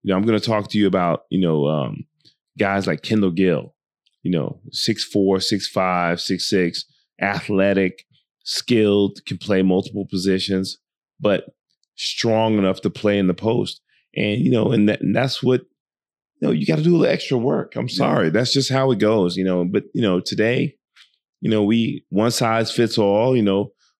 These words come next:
Speaker 1: we, we get guys in the, in the, in the workout for an hour and we're gonna all do guard skills or we're all gonna do post man skills, whatever.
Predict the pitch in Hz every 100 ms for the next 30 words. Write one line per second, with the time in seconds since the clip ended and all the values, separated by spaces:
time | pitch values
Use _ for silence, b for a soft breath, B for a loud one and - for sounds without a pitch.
0 | - 117 104 - 95 107 101 - 101 104
1 | 104 107 104 - 98 98 95 95 95 -
2 | 92 95 95 107 104 101 101 104 92 92
3 | 95 113 98 95 - - 90 95 78 92
4 | 95 95 98 87 95 95 98 - - 95
5 | 110 104 90 87 95 95 92 92 - 95
6 | 98 98 95 95 101 101 110 101 110